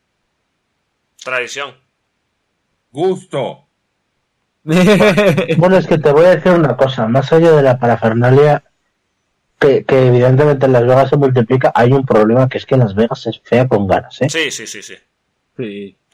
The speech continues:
Speaker 1: Que, por
Speaker 4: Es
Speaker 1: cierto,
Speaker 4: muy fea.
Speaker 1: hay que decir
Speaker 4: Ya,
Speaker 1: Sí, sí.
Speaker 4: o
Speaker 1: Sí,
Speaker 4: sea,
Speaker 1: perdón,
Speaker 4: en
Speaker 1: perdón.
Speaker 4: otras carreras de Las Vegas, de los, bueno, carreras de los ochenta o, o en, bueno, Las Vegas en general, eh, cualquier, eh, la im-, imagen que tal, ya es fea,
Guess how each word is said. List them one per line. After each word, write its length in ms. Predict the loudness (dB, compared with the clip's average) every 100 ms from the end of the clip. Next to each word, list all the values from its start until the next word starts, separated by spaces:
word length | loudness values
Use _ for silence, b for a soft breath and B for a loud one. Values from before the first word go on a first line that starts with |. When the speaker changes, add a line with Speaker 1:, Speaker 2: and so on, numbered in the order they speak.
| B
Speaker 1:
Que, 80 | -2
por 40 | 0
Speaker 4:
Es 60 |
Speaker 1:
cierto, 220 | 2 4
Speaker 4:
muy 140 | 4 2
fea. 460 | 0 2 2 2 -2
Speaker 1:
hay 140 | -8
que 180 | -6 -6
decir 260 | -4 -2 2
Speaker 4:
Ya, 320 | 4 4 2 -2 -8 -10 -16 -18
Speaker 1:
Sí, 160 | -14
sí. 120 | -14 -16 _ _ _ _ -6
Speaker 4:
o 60 |
Speaker 1:
Sí, 60 | -2
Speaker 4:
sea, 100 | -2
Speaker 1:
perdón, 180 | -2 -2
Speaker 4:
en 60 |
Speaker 1:
perdón. 140 | 0 0
Speaker 4:
otras 180 | -2
carreras 400 | 0 2 4 4
de 100 | 2
Las 200 | 2 2
Vegas, 320 | 2 4 4 2
de 60 |
los, 140 | 0 0
bueno, 160 | 0 -2 _ _
carreras 260 | -4 0 2
de 60 |
los 180 | 0 0
ochenta 680 | -6 -2 0 0 0 2 2
o, 300 | 2 2 0 -4 B B B
o 100 | 0 4 4 4
en, 120 | 2 2
bueno, 320 | 2 0 -2 -10 -14
Las 160 | -10 -2
Vegas 280 | 0 0 0
en 80 |
general, 560 | -2 0 2 2 2 -2 -6
eh, 580 | -2 0 0 0 -2 -6
cualquier, 420 | -6 -6 -4 0
eh, 260 | 2 4 4
la 160 | 2 2
im-, 160 | 0 0
imagen 400 | 0 0 0 -2
que 200 | -2 -4 _ 0
tal, 260 | 0 0 -6 B B
ya 260 | -2 2 2
es 140 | 0
fea, 440 | 0 2 4 0